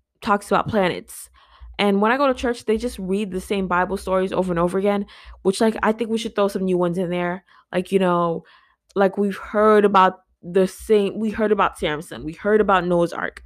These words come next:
Let's hear something new. There's a bunch of nice stories in there. Bunch of nice, good reading material in there. Let's read it out to the crowd, to the congregation. So dinosaurs, I feel like they don't really mention them. Like,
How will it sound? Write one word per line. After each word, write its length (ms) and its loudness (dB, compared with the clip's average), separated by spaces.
Let's 220 2
hear 100 -4
something 260 -6
new. 340 -4
There's 220 2
a 100 2
bunch 360 -2
of 60 -6
nice 200 0
stories 340 0
in 80 -12
there. 220 -14
Bunch 360 -2
of 80 -2
nice, 300 -2
good 280 4
reading 280 0
material 480 -4
in 80 -8
there. 240 -12
Let's 300 0
read 200 -4
it 120 0
out 160 0
to 100 -20
the 80 -8
crowd, 460 0
to 100 -8
the 80 -2
congregation. 760 -6
So 380 0
dinosaurs, 680 0
I 100 4
feel 160 -2
like 120 0
they 80 4
don't 140 -2
really 220 -2
mention 480 -4
them. 160 -4
Like, 160 -10